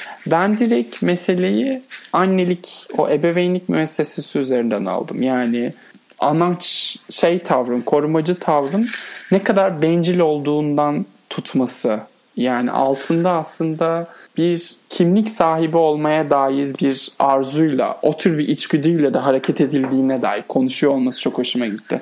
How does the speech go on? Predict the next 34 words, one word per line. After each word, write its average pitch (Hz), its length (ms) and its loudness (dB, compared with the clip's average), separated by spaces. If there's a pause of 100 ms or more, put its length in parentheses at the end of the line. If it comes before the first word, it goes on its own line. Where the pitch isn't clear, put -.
(280)
Kadının 180 360 2
mesela 175 340 2
yemek 165 240 0
sahnesindeki 151 680 0
patlaması 160 800 0 (200)
hem 233 220 2
çok 226 280 -2
güzel 160 300 2
yazılmış 151 400 -2
hem 202 120 4
de 220 60 2
şahane 160 600 0
oynanmış 117 800 -2
bir 131 80 0
sahne 120 500 -2
bence. 120 480 -2 (320)
Aa, 165 300 2 (140)
ama 269 360 2
evet, 220 360 0
söylediğim 220 720 0 (240)
ne 226 200 2
de 233 80 0
şimdi 202 280 -2
itiraz 196 540 0
edemiyorum. 180 400 2
Filmi 165 220 -2
çok - 260 -4
beğenmiş 151 400 0
olmama 135 400 0
rağmen. - 460 -2 (120)
Yani 135 280 0
finalde 180 480 0
çünkü 190 280 -8
çok 208 260 -2